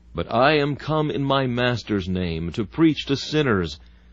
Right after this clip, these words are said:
and so I will not say a word to you Pharisees except this: "By so much as you think yourself righteous and holy, by so much shall ye be cast out of God's presence at last."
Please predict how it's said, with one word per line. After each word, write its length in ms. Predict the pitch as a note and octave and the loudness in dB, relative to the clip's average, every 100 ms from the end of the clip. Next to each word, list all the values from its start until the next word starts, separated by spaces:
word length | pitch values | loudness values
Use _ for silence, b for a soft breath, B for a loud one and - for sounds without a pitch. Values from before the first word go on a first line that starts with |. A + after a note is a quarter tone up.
| b | b
and 120 | - E2+ | -12 -6
so 300 | - B2 B2 | 2 4 6
I 160 | B2 | 4
will 220 | B2 C3 | 4 2
not 200 | C3 C3 | 2 0
say 200 | - C3 | 0 0
a 100 | B2+ | 2
word 380 | C3 B2 A2+ F#2 | 2 4 4 2
to 60 | G2 | -2
you 180 | G2 G2 | -4 -4
Pharisees 800 | - G2 F2 E2 D2 C#2+ D2 - | 0 0 0 -2 -6 -6 -8 -8
except 420 | G#2 - G#2 - | -8 -6 -8 -4
this: 380 | A2+ G2 - - - - b b b b - | -2 -2 -4 -14 -18 -20 b b b b -8
"By 200 | E2 F#2 | 0 0
so 260 | F#2+ C#3+ D#3+ | 2 4 4
much 320 | D#3 D#3+ - | 4 2 2
as 140 | C3 | 2
you 100 | B2+ | 2
think 300 | B2 C3+ D3+ | 0 -2 0
yourself 500 | D3+ C#3+ - C3+ C#3 - | 0 -2 0 2 2 0
righteous 540 | F#2 A2+ C3+ D#3 C#3 | 2 4 2 -2 -4
and 160 | B2+ A#2 | -2 2
holy, 520 | A2+ A2 D#2+ D#2 E2 b b b b - | 2 2 0 -2 -6 b b b b -2
by 280 | F#2+ B2+ D#3 | 4 4 4
so 340 | - D#3 E3+ | 2 4 6
much 240 | F3 F3 A2 | 6 4 2
shall 320 | - A2 A#2 | 2 2 4
ye 140 | A#2+ | 2
be 240 | A#2+ B2 - - | 2 0 -2 -2
cast 440 | D3+ E3+ D#3 - C#3 | 0 2 0 -2 4
out 220 | D3+ A2 | 4 4
of 160 | F2 | 2
God's 340 | F#2+ A2+ B2 A2 | 0 2 2 -2
presence 580 | - C#3+ C3+ F#2+ F2 - | -2 2 4 2 -2 -2
at 180 | F2 | -2
last." 580 | E2+ F#2+ F#2+ D#2 - - | 2 2 2 0 -6 -16